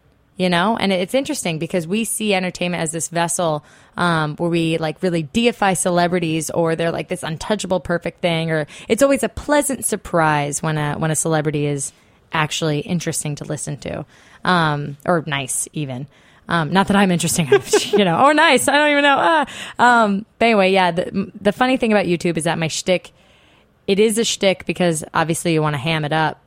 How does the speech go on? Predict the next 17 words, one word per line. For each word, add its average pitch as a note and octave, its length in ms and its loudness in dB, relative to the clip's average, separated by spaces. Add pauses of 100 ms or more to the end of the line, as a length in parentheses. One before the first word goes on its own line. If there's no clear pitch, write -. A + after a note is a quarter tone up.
(120)
but E3 100 -2
it's E3 140 -6
not F3 160 0
a D#3 40 -4
shtick - 420 -4
because D3 560 -4 (100)
I'm D#3+ 180 -4
never D#3+ 280 -2
afraid D3+ 320 -4
to D3+ 60 -6
be D3+ 120 -6
myself D#3 640 -4 (160)
and E3+ 160 -2
voice D#3+ 240 -2
my D#3 140 -6
honest D3+ 240 -8
opinions. F#3 540 -6